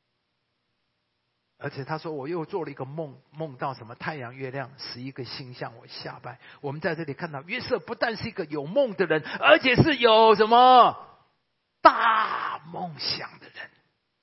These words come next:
星星、月亮、太阳都要向他下拜。这是约瑟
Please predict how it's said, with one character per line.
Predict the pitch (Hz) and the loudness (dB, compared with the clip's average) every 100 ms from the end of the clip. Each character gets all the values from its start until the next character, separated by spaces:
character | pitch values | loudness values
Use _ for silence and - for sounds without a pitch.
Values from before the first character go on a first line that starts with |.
| _ - | _ -14
星 | - - - 170 165 | -10 -10 -10 -10 -12
星、 | - 151 | -12 -12
月 | 160 143 | -10 -10
亮、 | 139 147 139 | -12 -18 -18
太 | - 151 | -14 -14
阳 | 135 123 _ | -14 -20 _
都 | 135 127 | -14 -14
要 | 135 | -14
向 | 131 - 135 117 | -16 -16 -18 -16
他 | 151 139 | -18 -18
下 | - - - - - - _ | -18 -20 -18 -18 -18 -20 _
拜。 | - - - _ _ _ _ _ _ _ _ _ _ _ _ _ _ _ _ _ _ _ _ _ _ _ | -18 -18 -20 _ _ _ _ _ _ _ _ _ _ _ _ _ _ _ _ _ _ _ _ _ _ _
这 | 247 | -12
是 | - 240 | -10 -14
约 | 208 220 220 | -16 -14 -14
瑟 | - - - | -14 -16 -18